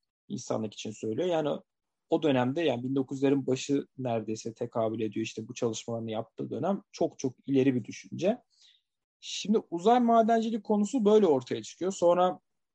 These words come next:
işte Ay'a gidildiğinde alınan örnekler, e, teleskoplar ve uydular aracılığıyla yapılan, e,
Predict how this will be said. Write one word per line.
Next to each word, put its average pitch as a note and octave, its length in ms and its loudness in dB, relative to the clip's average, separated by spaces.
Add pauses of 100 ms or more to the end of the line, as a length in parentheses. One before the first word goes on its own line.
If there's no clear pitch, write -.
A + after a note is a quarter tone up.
(380)
işte - 200 -14
Ay'a D3+ 220 4
gidildiğinde D3 560 0
alınan D3 360 2
örnekler, C#3 800 -2 (140)
e, B2+ 60 -6 (880)
teleskoplar D3 720 2
ve D3 40 -2
uydular D3 400 2
aracılığıyla C#3+ 520 2
yapılan, C3+ 420 -2 (420)
e, - 60 -8